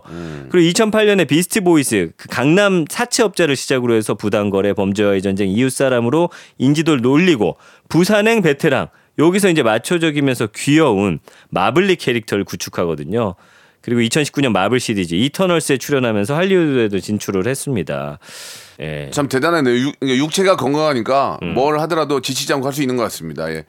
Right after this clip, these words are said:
Speaker 2: 그렇습니다.
Speaker 1: 예전에 해왔던 운동이 마동석 씨한테는 도움이 많이 되는 것 같아요.
Speaker 2: 네.
Speaker 1: 예, 진짜
Speaker 2: 그리고
Speaker 1: 부럽-, 부럽네요.
Speaker 2: 네.
Speaker 1: 네.
Speaker 2: 그리고 방송인 예정아 씨와 이천이십일 년에 결혼하셨어요.
Speaker 1: 그러니까,
Speaker 2: 예, 요
Speaker 1: 예.
Speaker 2: 커플도 화제가 되고 있죠.
Speaker 1: 아유, 아무튼 뭐 좋은 일들만 많이 생기니까, 예,
Speaker 2: 음.
Speaker 1: 좀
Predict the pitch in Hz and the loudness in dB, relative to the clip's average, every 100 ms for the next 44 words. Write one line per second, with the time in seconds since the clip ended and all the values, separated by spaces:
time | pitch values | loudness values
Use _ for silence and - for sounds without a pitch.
0 | - 95 98 - 127 147 147 175 165 147 | -8 -4 -2 -2 0 0 2 2 0 0
1 | 113 120 120 123 139 98 58 110 135 127 | 0 0 0 0 -4 -6 -4 -4 -2 -4
2 | 123 - 120 107 107 110 113 104 98 95 | -6 -6 -4 -4 -4 -2 -2 0 -2 -2
3 | 98 104 95 82 82 78 71 87 87 82 | -4 -2 -4 -4 -4 -4 -4 -4 -2 -4
4 | 78 73 95 92 82 92 156 117 - 117 | -6 -4 -2 -2 -4 0 0 0 -4 -2
5 | 147 147 107 82 92 - - 73 - 90 | 0 0 -2 -4 -8 -12 -12 -10 -8 -4
6 | 160 143 170 190 156 139 190 185 170 170 | -2 0 0 2 2 2 2 0 0 0
7 | 127 131 151 127 156 165 160 131 104 110 | 0 0 -2 -2 -2 -2 -2 -2 -2 -2
8 | 104 90 82 - 107 120 123 104 - 80 | -2 -6 -10 -6 -6 -4 -4 -6 -4 -2
9 | 90 87 85 98 113 110 120 - - 151 | 0 0 2 2 2 2 -4 -10 -6 -2
10 | 151 127 139 143 127 90 87 95 113 120 | 0 2 2 0 0 -2 -4 -2 0 0
11 | 113 120 117 123 123 123 - 135 139 131 | -2 -4 -4 -4 -2 -4 -4 -2 -2 -4
12 | 127 127 117 123 143 156 147 117 110 110 | -4 -2 0 -2 -2 -4 -4 -2 0 0
13 | 123 98 101 98 95 80 123 123 | 0 -2 -2 -2 -4 -6 -6 -6